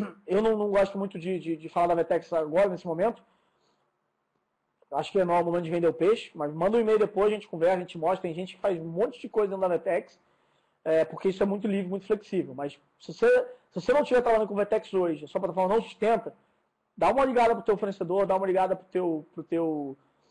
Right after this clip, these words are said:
pro teu, pro teu desenvolvedor interno. Pensem sempre, gente, que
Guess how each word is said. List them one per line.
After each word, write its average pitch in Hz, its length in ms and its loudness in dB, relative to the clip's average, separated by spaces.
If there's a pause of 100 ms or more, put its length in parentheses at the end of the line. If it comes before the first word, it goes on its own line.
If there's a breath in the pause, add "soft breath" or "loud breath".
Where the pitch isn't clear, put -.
(260)
pro 156 100 -8
teu, 151 560 0
pro - 80 -16
teu 170 100 0
desenvolvedor 165 460 0
interno. 185 420 0 (480 soft breath)
Pensem 254 380 2
sempre, 240 380 -2
gente, 180 280 -4
que 185 280 -2